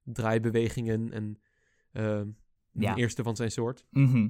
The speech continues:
Speaker 2: Maar ik ben ook benieuwd hoe ze alle, alle speciale dingetjes aan dit ritssysteem, eh, zullen gebruiken in de show. Want het is dus een, een draaiende schijf met daarop draaiende banken.
Speaker 1: Ja.
Speaker 2: Dat is niet heel uniek, maar dus verder kun je er nog meer dingen mee.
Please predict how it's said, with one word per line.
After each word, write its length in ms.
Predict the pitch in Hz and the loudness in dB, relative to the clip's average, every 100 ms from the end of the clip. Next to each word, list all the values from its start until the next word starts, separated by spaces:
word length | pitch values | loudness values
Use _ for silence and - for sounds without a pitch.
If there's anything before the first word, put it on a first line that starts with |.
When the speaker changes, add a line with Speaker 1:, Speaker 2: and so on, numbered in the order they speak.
| - | 0
Speaker 2:
Maar 160 | 120 | 2
ik 60 | 131 | 4
ben 80 | 143 151 | 4 4
ook 160 | 170 | 4
benieuwd 320 | 147 143 156 | 6 4 4
hoe 140 | 123 131 | 6 6
ze 340 | 127 127 127 - _ _ _ - | 6 2 0 -6 _ _ _ -2
alle, 480 | 123 120 120 120 | 0 2 2 0
alle 220 | - 120 120 | 0 -2 -2
speciale 640 | - 123 - 131 131 123 | -2 -2 0 0 0 0
dingetjes 520 | 117 131 123 104 101 | 2 2 2 -2 -8
aan 140 | - 107 | -6 -4
dit 160 | 107 | -4
ritssysteem, 720 | - 110 - - 98 101 117 - _ _ _ | -4 -8 -8 -6 -4 -2 -4 -8 _ _ _
eh, 220 | - 110 110 | -2 0 0
zullen 240 | 113 110 | 0 0
gebruiken 440 | 117 110 113 117 | 0 2 2 2
in 80 | 110 | 0
de 80 | 110 | 0
show. 320 | - 107 98 | 2 0 0
Want 120 | 123 | -2
het 120 | 110 117 | -2 -2
is 100 | 110 | -2
dus 140 | 107 | 0
een, 140 | 107 107 | 0 0
een 100 | 110 | 0
draaiende 380 | 104 107 117 110 | 0 2 4 2
schijf 460 | - 113 107 127 - | -2 -2 -2 -2 -4
met 140 | 101 | 0
daarop 260 | 110 107 110 | 0 0 0
draaiende 360 | 104 104 101 | 0 2 0
banken. 500 | 98 101 107 117 131 _ _ | 0 2 2 0 -2 _ _
Speaker 1:
Ja. 200 | - 135 | -6 2
Speaker 2:
Dat 120 | 117 | 2
is 60 | 117 | 2
niet 220 | 120 117 | 2 2
heel 260 | 117 110 110 | 2 0 2
uniek, 340 | 113 113 113 | 4 4 0
maar 160 | 120 110 | 0 0
dus 140 | 110 | 0
verder 320 | - 139 123 113 | 2 2 2 0
kun 120 | 135 | 0
je 60 | |
er 100 | 120 | 2
nog 160 | 120 113 | 2 2
meer 260 | 120 143 120 | 4 6 4
dingen 220 | 98 98 | 2 0
mee. 360 | 104 117 - | -2 -4 -6